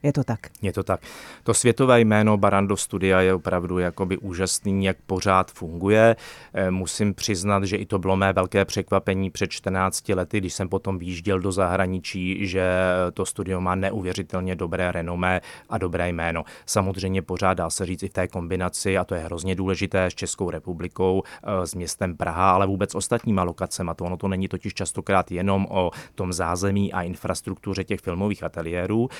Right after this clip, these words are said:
Speaker 2: ale častokrát je to také právě, jak se dá natáčet v tom regionu jako takovým. Čím regionem, <laughs> myslím samozřejmě Českou
Speaker 1: Hmm.
Speaker 2: republiku.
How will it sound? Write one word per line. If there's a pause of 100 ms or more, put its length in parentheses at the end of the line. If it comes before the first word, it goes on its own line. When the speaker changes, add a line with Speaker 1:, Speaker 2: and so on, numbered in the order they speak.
(180)
Speaker 2:
ale
častokrát
je
to
také
právě,
jak
se
dá
natáčet
v
tom
regionu
jako
takovým. (240)
Čím
regionem,
<laughs>
myslím
samozřejmě
Českou
Speaker 1:
Hmm.
Speaker 2:
republiku.